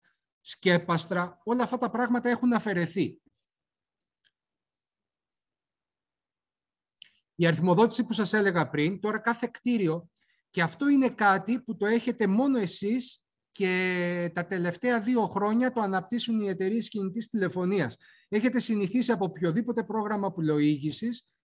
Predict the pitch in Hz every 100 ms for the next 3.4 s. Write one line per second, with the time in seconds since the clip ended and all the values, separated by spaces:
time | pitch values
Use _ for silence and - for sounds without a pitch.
0 | - 170 175 160 180 165 160 214 240 254
1 | 208 196 226 240 233 180 - 214 226 233
2 | 220 190 - 214 220 226 196 190 220 214
3 | - 131 104 78